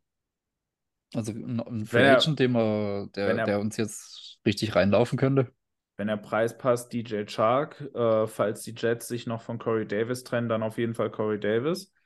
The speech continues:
Speaker 2: Ähm, ich würd halt ganz gerne so ein Typ X-Receiver mit Speed.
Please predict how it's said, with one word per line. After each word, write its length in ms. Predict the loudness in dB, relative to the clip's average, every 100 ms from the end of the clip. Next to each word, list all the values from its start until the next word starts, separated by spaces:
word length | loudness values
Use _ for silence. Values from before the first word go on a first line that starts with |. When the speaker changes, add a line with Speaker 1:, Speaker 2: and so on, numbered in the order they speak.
| _ _ _ _ _ 4
Speaker 2:
Ähm, 840 | 8 10 8 6 2 -2 -6 -12 _ _
ich 220 | -10 -2
würd 200 | 2 4
halt 200 | 4 4
ganz 220 | 2 -2 2
gerne 320 | 4 4 0
so 140 | -2
ein 100 | -4
Typ 440 | -6 -6 -4 -6 2
X-Receiver 1300 | 2 2 -4 -10 -8 -6 -4 0 4 6 4 0 -8 _ _ _
mit 300 | -6 -4 -4
Speed. 640 | -4 -6 -4 -4 -6 -12